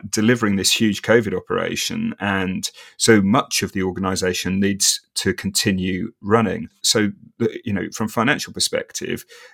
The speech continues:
uh, we've got a one point four million pound a week loss, but we're still spending one point six million pounds a week. So there is, uh, you know, a real challenge. Now, some of the work that we're doing for the N H S,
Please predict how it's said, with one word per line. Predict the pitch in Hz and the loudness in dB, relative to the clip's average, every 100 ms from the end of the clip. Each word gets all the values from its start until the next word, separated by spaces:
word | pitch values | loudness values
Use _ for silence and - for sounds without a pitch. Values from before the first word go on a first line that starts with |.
| - | -2
uh, | 92 - | 0 0
we've | 104 104 101 | -2 -2 2
got | 101 | 4
a | 92 | 4
one | 117 110 | 4 2
point | 98 90 | -2 -4
four | - 110 101 98 92 101 | -4 2 4 4 2 0
million | 92 95 | -2 -2
pound | 98 95 95 | 0 0 0
a | 95 | -2
week | 92 101 - - _ 107 | -2 -4 -6 -18 _ 4
loss, | 110 - 107 - - - - - - | 4 4 2 4 4 4 -4 -8 0
but | 113 | 4
we're | 110 | 6
still | - - 120 | 4 4 4
spending | - 127 139 95 98 | 2 0 0 -2 -4
one | 87 - | -6 -6
point | - - | -4 -2
six | - - | -2 -2
million | - 82 - | -4 -6 -8
pounds | 78 73 | -8 -8
a | 76 | -8
week. | - - | -8 -2
So | - 95 95 - _ | 4 6 4 0 _
there | 113 101 | 2 4
is, | 104 95 - | 6 4 2
uh, | 104 98 107 104 - - - 120 - | 2 2 0 -4 -8 -8 -6 -4 0
you | 98 | 0
know, | 95 90 82 - - | 0 -6 -14 -14 -6
a | 110 104 | 0 0
real | 95 95 110 104 98 | 0 2 6 6 4
challenge. | - 127 107 98 - | 0 0 -2 -4 -2
Now, | 101 95 95 - - - - | 2 2 0 -8 -20 -14 2
some | - 139 | 4 6
of | 113 | 8
the | |
work | 113 107 | 6 6
that | |
we're | 98 | 4
doing | 107 107 | 2 0
for | |
the | 101 | 2
N | 98 | 2
H | 101 - | 2 2
S, | 139 151 - | 0 2 0